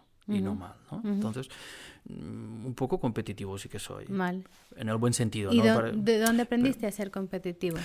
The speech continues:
Speaker 1: No, porque me gusta que salgan las cosas bien.
Speaker 2: Vale.
Speaker 1: Es decir, porque al final las cosas que son importantes,
Speaker 2: Ujú.
Speaker 1: ya que te, que estás dedicando tiempo,
Speaker 2: Ujú.
Speaker 1: po-, ¿por qué tiene que salir mal?
Speaker 2: Claro.
Speaker 1: Cuando haces las cosas que dices, "Me da igual, si sale bien que si sale mal",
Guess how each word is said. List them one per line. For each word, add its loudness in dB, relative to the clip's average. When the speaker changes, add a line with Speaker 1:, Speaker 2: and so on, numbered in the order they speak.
Speaker 1:
No, 2
porque 2
me 2
gusta 2
que 0
salgan -2
las -6
cosas -8
bien. 4
Speaker 2:
Vale. 2
Speaker 1:
Es -6
decir, 0
porque -4
al -2
final -2
las -2
cosas -4
que 2
son 2
importantes, -4
Speaker 2:
Ujú. -2
Speaker 1:
ya 0
que -4
te, -6
que -12
estás -6
dedicando -6
tiempo, -8
Speaker 2:
Ujú. 4
Speaker 1:
po-, -8
¿por -8
qué -8
tiene -6
que -6
salir -6
mal? -10
Speaker 2:
Claro. 4
Speaker 1:
Cuando 2
haces 2
las 2
cosas 0
que -4
dices, -4
"Me -6
da 0
igual, -2
si -4
sale 0
bien 0
que 0
si -4
sale 0
mal", -6